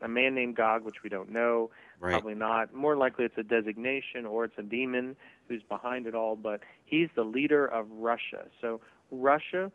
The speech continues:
Speaker 1: will make an alliance with Magog, the Stan nations. They will also make an allegiance with a number of little nations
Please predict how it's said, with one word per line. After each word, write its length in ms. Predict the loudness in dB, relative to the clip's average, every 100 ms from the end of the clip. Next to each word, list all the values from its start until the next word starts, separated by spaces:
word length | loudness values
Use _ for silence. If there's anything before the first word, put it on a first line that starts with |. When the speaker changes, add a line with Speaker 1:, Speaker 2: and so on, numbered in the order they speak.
| -14 -10
Speaker 1:
will 80 | -2
make 200 | -2 -2
an 60 | 0
alliance 500 | 2 4 2 -2 -8
with 200 | -12 -10
Magog, 640 | -2 0 2 4 4 2 -2
the 100 | -4 -2
Stan 300 | 0 0 0
nations. 460 | -4 -4 -10 -12 -14 _ _ -8
They 80 | -2
will 80 | 4
also 420 | 4 4 2 -2
make 240 | 0 -4 -4
an 60 |
allegiance 500 | -4 -4 -4 -8 -10 -8
with 220 | -2 -2 -2 -20 _ _
a 100 | -4
number 360 | 0 2 4 2
of 80 | 4
little 240 | 4 4
nations 420 | 2 -2 -2 -10